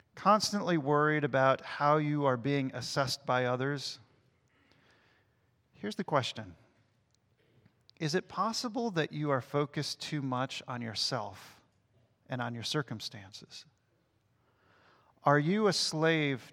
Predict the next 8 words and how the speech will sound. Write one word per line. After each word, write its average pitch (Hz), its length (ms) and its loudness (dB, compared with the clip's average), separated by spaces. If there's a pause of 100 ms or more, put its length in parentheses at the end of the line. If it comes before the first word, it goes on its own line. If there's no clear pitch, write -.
to - 180 -6
those 143 520 0
things? 104 720 -6 (2500)
Christ 247 480 0
is 175 140 0
the 143 100 0
sweeter 180 540 0
path - 540 -4